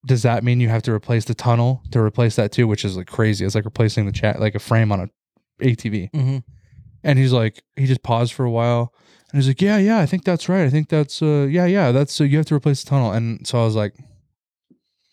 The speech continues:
Speaker 1: "Okay." So then I instantly just texted one of my technician buddies at Polaris, and I was like, "Hey," and I asked him <laughs> the same question. So in a roundabout way, to answer your question, I just don't trust anyone. So
Speaker 2: Mm.
Speaker 1: yeah, I had to look at my phone.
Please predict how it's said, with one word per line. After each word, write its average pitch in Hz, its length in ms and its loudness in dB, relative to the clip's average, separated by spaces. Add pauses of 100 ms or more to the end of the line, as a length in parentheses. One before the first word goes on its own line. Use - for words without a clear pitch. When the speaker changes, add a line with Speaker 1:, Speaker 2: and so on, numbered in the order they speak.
(400)
Speaker 1:
"Okay." 117 320 0
So 117 140 -2
then 117 120 2
I 117 40 0
instantly 123 400 0
just 110 180 -4
texted 113 360 -2
one 110 140 -2
of 107 80 -2
my 104 240 -4 (120)
technician 110 460 -2
buddies 107 340 -2
at 101 300 -6
Polaris, 107 360 -2
and 110 60 -4
I 107 40 2
was 104 80 0
like, 101 160 0
"Hey," 95 260 -8 (260)
and 123 120 2
I 117 60 4
asked 110 280 2
him 170 60 2
<laughs> - 0 -
the 170 60 4
same 131 220 0
question. 120 440 -4 (340)
So 127 320 0 (580)
in 175 100 4
a 180 40 4
roundabout 180 420 2
way, 113 320 2 (160)
to 131 100 2
answer 120 200 0
your 104 40 -2
question, 104 440 -2
I 117 100 2
just 120 140 0
don't 110 140 0
trust 98 300 -6
anyone. 98 400 -8
So 151 180 -2
Speaker 2:
Mm. 104 80 -12 (240)
Speaker 1:
yeah, 107 300 -2
I 113 80 -4
had 117 120 4
to 107 80 -4
look 104 160 -6
at 98 60 -10
my 95 140 -8
phone. - 180 -10